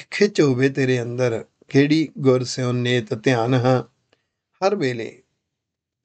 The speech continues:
ਤੇਰਾ ਧਿਆਨ ਗੁਰ ਸਰੂਪ ਵੱਲ ਹੋਵੇ। ਉਹ ਰੱਬੀ ਉਪਦੇਸ਼ ਜੋ ਜ਼ਿੰਦਗੀ ਜਿਉਣ ਦਾ ਗੁਰ ਦਿੱਤਾ ਗਿਆ, ਉਹਦੇ ਵੱਲ ਤੇਰਾ ਧਿਆਨ ਹੋਵੇ। ਗੁਰੂ ਸਾਹਿਬ ਜੀ ਨੇ ਦੱਸਿਆ ਕੀ ਹੈ?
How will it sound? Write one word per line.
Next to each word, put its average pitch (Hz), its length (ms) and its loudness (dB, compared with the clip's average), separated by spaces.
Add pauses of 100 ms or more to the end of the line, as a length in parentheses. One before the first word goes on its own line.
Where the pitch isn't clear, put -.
ਤੇਰਾ 156 240 0
ਧਿਆਨ 131 520 -8 (600)
ਗੁਰ 143 300 2
ਸਰੂਪ 147 420 -4
ਵੱਲ 131 240 0
ਹੋਵੇ। 113 360 -8 (560)
ਉਹ 131 100 0
ਰੱਬੀ 127 320 0
ਉਪਦੇਸ਼ 127 680 -2
ਜੋ 135 140 4
ਜ਼ਿੰਦਗੀ 147 560 0
ਜਿਉਣ 139 380 0
ਦਾ 151 100 2
ਗੁਰ 135 340 2
ਦਿੱਤਾ 156 380 -2
ਗਿਆ, 135 280 -4 (100)
ਉਹਦੇ 247 220 2
ਵੱਲ 151 240 -2
ਤੇਰਾ 127 220 -2
ਧਿਆਨ 120 300 -4
ਹੋਵੇ। - 280 -20 (1700)
ਗੁਰੂ 147 140 0
ਸਾਹਿਬ 165 320 0
ਜੀ 165 100 0
ਨੇ 156 100 -4
ਦੱਸਿਆ 147 500 -4
ਕੀ 139 300 -10
ਹੈ? - 180 -14